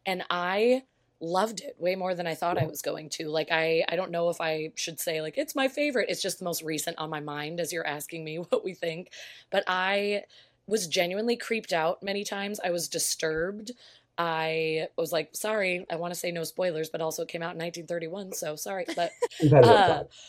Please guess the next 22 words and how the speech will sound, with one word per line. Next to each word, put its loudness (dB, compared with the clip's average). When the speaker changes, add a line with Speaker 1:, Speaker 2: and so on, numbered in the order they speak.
Speaker 1:
the 8
little 10
girl 8
being 2
thrown 0
into -2
the 2
water 4
and 2
then 0
the 0
dad 2
carrying -2
her 0
around 0
town, -2
that -4
scene 0
is 0
so 8
Speaker 2:
Yeah. 6
Speaker 1:
upsetting. 0